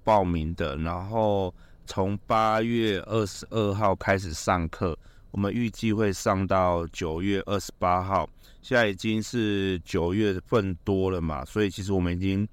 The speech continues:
上了快结束了，就剩几门课。我们每周二跟每周四晚上都有一个线上课程，而这门课我觉得蛮特别的地方，就是在于说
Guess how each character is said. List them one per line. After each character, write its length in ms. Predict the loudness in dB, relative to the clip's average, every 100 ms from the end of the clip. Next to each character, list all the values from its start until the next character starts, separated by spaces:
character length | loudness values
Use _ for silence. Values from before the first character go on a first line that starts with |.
| -10 -20 -8
上 260 | 0 2
了 80 | 2
快 220 | 0 0
结 340 | 0 0 0 0
束 300 | -2 0 0
了， 120 | 0
就 160 | -2
剩 280 | -2 0 0
几 180 | 0 -2
门 220 | 0 -2
课。 180 | -2 0
我 60 | 0
们 120 | 0
每 240 | 0 -2 -2
周 320 | 2 2 2 2
二 200 | 2 2
跟 340 | 0 0 -2 -6 -16 -20 -10
每 140 | -6 -4
周 260 | 0 0
四 380 | 0 -6 -4 -2
晚 220 | 0 -2
上 300 | -4 -2 -2
都 220 | 0 0 0
有 120 | -2
一 80 | -2
个 220 | -2 -4
线 300 | -2 -2 -2
上 240 | 0 -2
课 180 | -2 -2
程， 300 | -2 -6 -8 -8 -18 -20 -20 -6
而 120 | -4
这 120 | 0 0
门 160 | 0 0
课 180 | 2
我 160 | 2 0
觉 160 | 0 0
得 80 |
蛮 320 | 2 0 -2 -4
特 300 | 0 0 0
别 180 | -2
的 140 | -2 -4
地 260 | -2 -2
方， 320 | 0 0 0 -2
就 140 | -4
是 160 | -6 -4
在 240 | 0 0
于 120 | 0
说 320 | -4 -4 -4